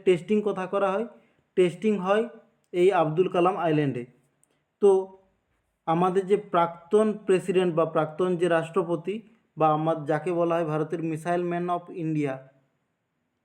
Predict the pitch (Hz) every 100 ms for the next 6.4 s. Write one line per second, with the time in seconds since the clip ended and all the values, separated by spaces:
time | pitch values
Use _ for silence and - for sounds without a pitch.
0 | _ _ - 165 175 180 156 147 151 147
1 | 156 151 165 156 156 160 160 156 143 156
2 | 151 147 156 139 135 147 143 139 180 -
3 | _ _ _ _ - 160 180 180 175 196
4 | 175 180 - - 208 156 143 - - _
5 | _ _ 175 165 180 190 185 196 165 185
6 | - 190 160 170